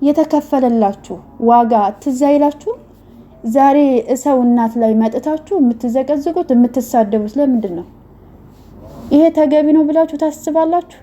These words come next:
የእናንተ ፍቅር መግለጫ ፎቶ በመዘግዘግ ነው እንዴ? እውነቴን ነው የምላችሁ ማለት ነው። ሀይሚና ብሩኬ ነገ ታርቀው በፍቅር ይመጣሉ። ገና ወደፊት ብዙ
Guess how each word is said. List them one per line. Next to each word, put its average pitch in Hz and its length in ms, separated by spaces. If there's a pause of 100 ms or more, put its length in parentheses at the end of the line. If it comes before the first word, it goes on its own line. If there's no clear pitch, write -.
የእናንተ 294 500
ፍቅር 294 380
መግለጫ 262 520 (580)
ፎቶ 294 280
በመዘግዘግ 294 640
ነው 415 140
እንዴ? 262 160 (260)
እውነቴን 320 500
ነው 262 100
የምላችሁ 214 500
ማለት 185 340
ነው። 170 140 (960)
ሀይሚና 339 480
ብሩኬ 330 300 (280)
ነገ 285 240 (120)
ታርቀው 240 480
በፍቅር 226 480
ይመጣሉ። 185 520 (420)
ገና 320 220 (100)
ወደፊት 277 480 (120)
ብዙ 349 280